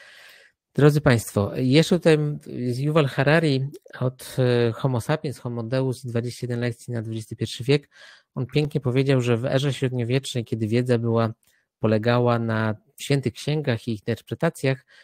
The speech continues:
tak naprawdę w pracy liczyły się mięśnie, po prostu. Później przyszła era industrialna i wiedza była związana z danymi empirycznymi, z matematyką, całe te wszystkie statystyki, no wszystko to, co właściwie mamy od dwustu lat.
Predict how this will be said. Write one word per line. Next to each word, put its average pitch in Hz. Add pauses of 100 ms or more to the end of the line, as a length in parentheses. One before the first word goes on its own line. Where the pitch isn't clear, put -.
(260)
tak 156
naprawdę 143
w -
pracy 139
liczyły 123
się -
mięśnie, 110
po 113
prostu. 107 (560)
Później 165
przyszła 143
era 139
industrialna 156
i 123
wiedza 139
była 127
związana 127
z 117
danymi 123
empirycznymi, 143 (280)
z -
matematyką, 131
całe 113
te -
wszystkie -
statystyki, 120
no 127
wszystko -
to, 123
co 123
właściwie 113
mamy 110
od 101
dwustu 107
lat. 143